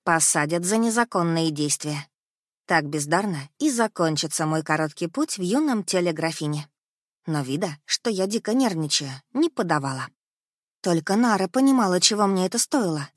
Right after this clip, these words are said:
Было сложно лицемерить и улыбаться перед Дарреллом, ведь мужчина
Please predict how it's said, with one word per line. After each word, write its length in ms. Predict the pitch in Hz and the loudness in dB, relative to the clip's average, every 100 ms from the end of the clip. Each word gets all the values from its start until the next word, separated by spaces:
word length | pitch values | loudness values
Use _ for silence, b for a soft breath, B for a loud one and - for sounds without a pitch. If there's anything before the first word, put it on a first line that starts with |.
| _ - | _ -6
Было 300 | 175 170 165 | 0 2 2
сложно 440 | - 196 196 180 | 0 0 2 2
лицемерить 680 | 170 170 180 170 247 185 - - | 0 0 0 0 -2 -4 -8 -2
и 100 | 220 | 0
улыбаться 560 | 202 190 196 202 214 | 2 2 0 0 -2
перед 300 | 202 240 254 | 0 0 0
Дарреллом, 520 | 226 302 226 156 143 - _ | 0 2 0 -2 -6 -10 _
ведь 260 | 185 170 170 | -2 -2 0
мужчина 560 | 160 156 202 240 139 | 0 0 2 0 -4